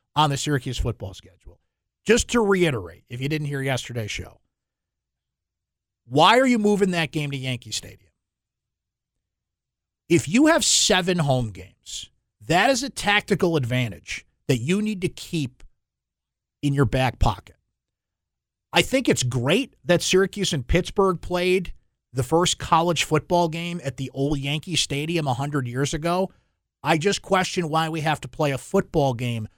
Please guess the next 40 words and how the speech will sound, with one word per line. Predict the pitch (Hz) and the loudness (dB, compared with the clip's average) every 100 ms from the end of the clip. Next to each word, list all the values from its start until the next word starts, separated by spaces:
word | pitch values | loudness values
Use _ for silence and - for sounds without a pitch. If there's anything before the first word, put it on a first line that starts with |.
| _ _ | _ _
to | 127 | -4
commemorate | - 123 127 113 92 - | 0 0 2 0 -4 -14
that. | _ - _ _ _ _ _ _ _ _ _ _ _ _ _ _ _ _ _ _ _ - | _ -20 _ _ _ _ _ _ _ _ _ _ _ _ _ _ _ _ _ _ _ -2
You | 139 | 0
just | 113 196 - | 2 0 0
played | 208 208 170 | 0 0 -2
there | 95 - - _ _ | -8 -12 -18 _ _
in | 151 | -6
the | 156 | 2
Pinstripe | - 147 - 104 95 - | 4 4 2 -10 -12 -16
Bowl. | - - | -18 -12
I | 117 | -10
get | 110 156 170 | 0 0 0
that | 160 | 0
there's | 160 160 | 0 0
a | |
fan | 151 - 156 165 | 0 0 -2 -2
base | 160 160 - | -6 -6 -8
there. | 156 151 151 | -6 -4 -4
I | 123 | -6
get | 110 117 143 131 | -8 -4 -4 -4
the | 139 | -8
whole | 131 - 139 | -6 2 4
marketing | 127 117 147 - 170 165 | 4 2 0 0 -4 -4
aspect | 165 156 170 165 - | -8 -6 -4 -4 -2
of | 160 | -4
it. | 151 | -6
Let | 127 151 | -8 -8
me | 175 | -6
tell | 180 175 | -4 -4
you | |
something | 143 160 143 143 | -2 -4 -6 -6
I | 123 | -6
don't | 120 120 | -2 -2
agree | 110 98 82 | -2 -8 -16
with. | 82 - | -18 -14
It's | 117 | -12
great | - 151 175 | -4 0 0
for | - 170 | -2 -6
recruiting. | 147 - 127 - - | -6 -4 -4 -4 -14